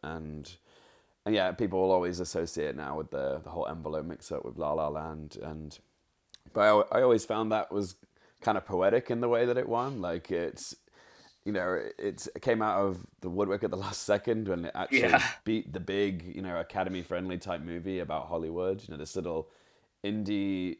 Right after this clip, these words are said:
Speaker 1: movie about a young, um, poor black man wrestling with his identity and sexuality. Yeah, it's, it's really a film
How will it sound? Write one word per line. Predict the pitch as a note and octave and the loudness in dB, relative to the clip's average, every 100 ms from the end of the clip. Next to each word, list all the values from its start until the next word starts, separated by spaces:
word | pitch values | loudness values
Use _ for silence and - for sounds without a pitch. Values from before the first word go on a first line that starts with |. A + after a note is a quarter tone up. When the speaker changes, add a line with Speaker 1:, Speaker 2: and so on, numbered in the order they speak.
| _ | _
Speaker 1:
movie | C2+ F#2+ F#2+ G2+ G2+ G2+ E2+ | -8 -4 -2 0 0 0 -2
about | E2+ E2 D#2+ | -2 -2 -2
a | |
young, | F2 F2+ F2 F2+ F2+ F2+ - - | -2 -4 -4 -6 -6 -6 -10 -8
um, | E2+ E2+ E2+ E2 E2+ E2+ B1+ _ _ | -4 -2 0 -2 -6 -10 -14 _ _
poor | - F#2+ F#2 F#2 F2+ F2+ F2 - | 0 4 6 6 6 4 2 -4
black | - F2+ F2+ - | -4 -2 -2 -4
man | F2+ F2 | -6 -6
wrestling | F2 E2+ E2+ E2+ | -6 -6 -6 -6
with | E2 | -4
his | F2 D#2+ D#2+ D#2 - | -4 -2 -2 -6 -6
identity | C#2+ D2 F2 E2+ - F2+ F2 F2 - | -8 -6 -8 -8 -4 0 0 0 -4
and | D2+ D2+ | -10 -12
sexuality. | - - - D2 E2 F#2 F2 - E2+ E2+ E2 - - - _ _ | -10 -10 -8 -2 2 2 2 -2 0 0 -2 -6 -20 -20 _ _
Yeah, | F2 E2+ | 0 0
it's, | D2 - - | -2 -8 -8
it's | F#2+ | -4
really | A2+ D3 C3 | 2 6 6
a | A2 | 6
film | A2 G#2 G2+ G2 E2+ | 4 2 2 -2 -6